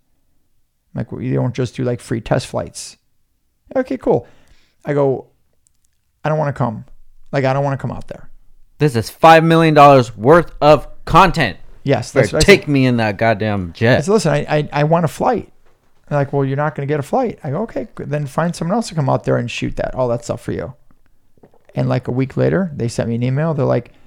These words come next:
Speaker 1: "You've been cleared for flight."
Speaker 2: Whoa.
Speaker 1: I turned to Nadia, I go, "Did that just happen?" Like, I put my big boy pants on. I pushed my shoulders back and I said,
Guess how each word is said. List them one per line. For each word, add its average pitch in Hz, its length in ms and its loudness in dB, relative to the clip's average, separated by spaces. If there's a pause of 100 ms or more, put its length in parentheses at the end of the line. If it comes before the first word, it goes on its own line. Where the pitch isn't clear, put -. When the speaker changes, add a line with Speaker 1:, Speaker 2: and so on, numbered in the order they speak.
(440)
Speaker 1:
"You've 139 180 -2
been 143 160 -2
cleared 160 260 -4
for - 120 -10
flight." - 420 -6 (640)
Speaker 2:
Whoa. 90 800 -8
Speaker 1:
I 147 140 -2
turned 170 240 -2
to 147 40 -4
Nadia, 160 300 2
I 135 40 4
go, 131 300 0 (340)
"Did 143 120 -6
that 143 140 2
just - 200 -8
happen?" - 400 -4 (480)
Like, 147 140 2
I 165 100 6
put 190 180 -2
my 160 120 2
big 131 220 0
boy 127 160 4
pants 117 340 -2
on. 156 240 -2 (540)
I 139 100 0
pushed 147 300 -2
my 143 100 -2
shoulders 135 420 -2
back 156 300 -2
and 143 100 -4
I 139 40 0
said, 135 320 0